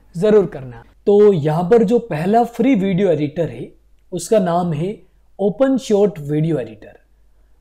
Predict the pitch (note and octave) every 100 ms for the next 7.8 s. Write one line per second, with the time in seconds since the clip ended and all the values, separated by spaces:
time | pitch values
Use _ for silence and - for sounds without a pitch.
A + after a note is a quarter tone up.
0 | - D#3 F3+ A3+ - F3 - G3+ E3+ D#3
1 | D3+ C3 B2+ E3 C#3 A#3+ - _ _ -
2 | G#3 A3 B3 A#3 - - A#3+ C4 C#3 C#3+
3 | - - _ _ - - C#4+ C#4+ - G3
4 | A3 A3+ D#3+ D#3+ D#3+ F3 D3 C3 D3 D#3
5 | _ _ _ _ - C4+ - - D#3 G#3
6 | C4 A3 F#3+ F#3+ D#3 D#3 C#3 E3 D3 C#3
7 | C#3+ C3+ C3+ B2 A2+ G#2 - -